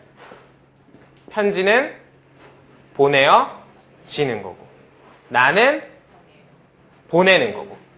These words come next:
요 차이가 되는 것을 수동태라고 합니다. 다른 표현이 없습니다. 뭐뭐 되어지는 거를 수동태라고 하는 거죠.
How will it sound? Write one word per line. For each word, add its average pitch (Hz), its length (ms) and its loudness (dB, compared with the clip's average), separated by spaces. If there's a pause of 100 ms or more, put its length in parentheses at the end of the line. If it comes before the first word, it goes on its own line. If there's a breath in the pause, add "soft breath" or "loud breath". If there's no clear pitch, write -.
(100)
요 139 100 -2
차이가 156 680 2
되는 120 260 -6
것을 143 260 -6
수동태라고 185 960 -2 (140 loud breath)
합니다. 143 400 -2 (720)
다른 220 260 6
표현이 208 520 0
없습니다. 123 360 -8
뭐뭐 165 320 0
되어지는 156 640 0
거를 127 340 -2 (200)
수동태라고 170 720 0
하는 175 240 -2
거죠. - 200 -10